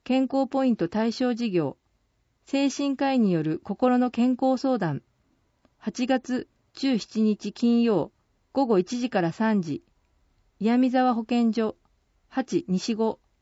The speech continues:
電話、二零零一二二。前日の正午までに電話予約が必要。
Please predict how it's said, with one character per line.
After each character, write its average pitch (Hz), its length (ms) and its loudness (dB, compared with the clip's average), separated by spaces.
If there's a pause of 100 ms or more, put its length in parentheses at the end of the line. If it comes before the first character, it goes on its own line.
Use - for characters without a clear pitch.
(240)
電 226 260 2
話、 220 240 -2 (140)
二 233 300 2
零 208 260 0 (220)
零 254 280 2
一 180 220 -6
二 202 300 2
二。 202 340 0 (800)
前 262 180 4
日 247 280 -2
の 247 160 2
正 285 240 -2
午 233 100 0
ま 202 140 2
で 165 100 -2
に 151 240 -4
電 214 220 0
話 240 100 2
予 254 120 0
約 214 220 0
が 156 120 -2
必 - 260 -6
要。 160 320 -2